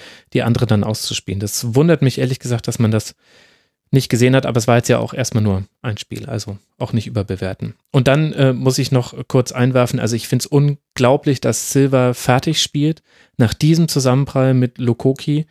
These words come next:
Also Lukoki wurde ja dann ausgewechselt, das war direkt die Szene eben in der zweiundsechzigsten Minute beim Ausgleich. Lukoki wurde dann behandelt und dann, äh, schnell rausgenommen. Dass Silva da fertig gespielt hat, also wer, wer sich den,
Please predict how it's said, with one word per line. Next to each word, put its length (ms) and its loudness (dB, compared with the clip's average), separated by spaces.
Also 280 2
Lukoki 520 2
wurde 180 6
ja 120 6
dann 340 4
ausgewechselt, 800 0
das 120 0
war 120 4
direkt 460 -2
die 100 2
Szene 360 2
eben 180 2
in 40 4
der 120 2
zweiundsechzigsten 680 0
Minute 260 2
beim 260 2
Ausgleich. 500 0
Lukoki 480 -2
wurde 200 4
dann 180 2
behandelt 360 4
und 180 -2
dann, 220 2
äh, 160 -8
schnell 460 2
rausgenommen. 640 -2
Dass 300 0
Silva 540 2
da 360 2
fertig 380 -4
gespielt 300 -4
hat, 100 -2
also 300 -4
wer, 180 2
wer 140 4
sich 160 0
den, 320 2